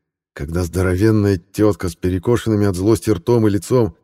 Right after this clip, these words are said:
цветом похожим на помидор, орёт о том, что она сначала свернёт себе шею, как цыплёнку,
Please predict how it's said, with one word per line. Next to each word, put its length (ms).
цветом 420
похожим 400
на 80
помидор, 500
орёт 360
о 80
том, 240
что 160
она 160
сначала 400
свернёт 460
себе 160
шею, 320
как 160
цыплёнку, 560